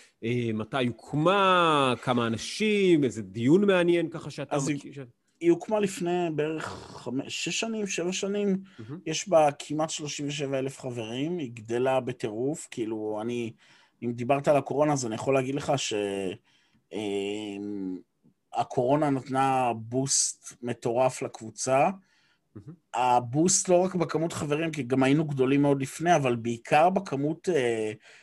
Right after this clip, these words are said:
Speaker 2: חברים פעילים בקבוצה.
Speaker 1: מהמם.
Speaker 2: אנחנו ראינו את זה שאנחנו מגיעים כאילו למספרים, אה,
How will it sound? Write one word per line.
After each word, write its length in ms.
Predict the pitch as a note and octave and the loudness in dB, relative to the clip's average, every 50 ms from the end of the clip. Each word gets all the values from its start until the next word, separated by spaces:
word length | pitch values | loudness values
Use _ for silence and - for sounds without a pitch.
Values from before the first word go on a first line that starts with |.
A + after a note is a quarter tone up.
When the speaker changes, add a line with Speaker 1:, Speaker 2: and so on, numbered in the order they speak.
| _ _ | _ _
Speaker 2:
חברים 560 | - - - C3+ A#2 A#2+ B2 B2 C#3+ D3+ D#3 D3 | -6 0 0 2 2 2 0 0 -2 -2 -2 -2
פעילים 420 | - D3 C3 B2+ B2+ C#3 D3 D3+ | 0 0 0 2 2 2 2 0
בקבוצה. 600 | D3 D3 - - A#2 A2+ - - - C#3 C#3 A#2+ G2 - _ _ _ _ _ | -2 -4 -6 -8 -12 -10 -6 -2 2 2 4 2 2 -2 _ _ _ _ _
Speaker 1:
מהמם. 220 | - G#2 G2 B2+ D3+ - _ G#2+ | -18 -16 -16 -16 -18 -12 _ -4
Speaker 2:
אנחנו 380 | A#2 B2 A#2+ - C3 B2 A#2 | -2 -2 -2 -2 -4 -4 -2
ראינו 320 | A#2 B2+ C3 C#3+ D#3+ E3 D#3+ | 0 0 2 2 2 0 -2
את 80 | D3 | -2
זה 100 | B2+ B2+ | -4 -4
שאנחנו 380 | A#2+ - A#2+ A2 A#2 - - B2 | -4 -4 -4 -4 -6 -6 -6 -6
מגיעים 360 | A#2 A2+ A2+ A#2 B2+ C3 C#3 | -6 -4 -4 -4 -4 -4 -4
כאילו 260 | C#3 - D#3 C#3+ C3+ | -4 -6 -4 -2 -2
למספרים, 840 | B2 A#2 A#2 A2+ - - - - A2+ G#2+ A2 C3 C#3+ C#3+ C3+ A#2+ A2 G#2+ A2 _ _ _ _ _ _ _ _ _ - | -2 -2 -2 -4 -4 -6 -6 -6 -8 -6 -4 0 0 0 0 0 -2 -6 -10 _ _ _ _ _ _ _ _ _ -6
אה, 800 | G2+ G#2+ A2 A2 A2 G#2+ G#2 G#2 G#2 G2+ G2+ G2 G2 G2 G2 G2 | -4 -2 -2 0 -2 -2 -2 -2 -2 -2 -4 -4 -4 -6 -6 -6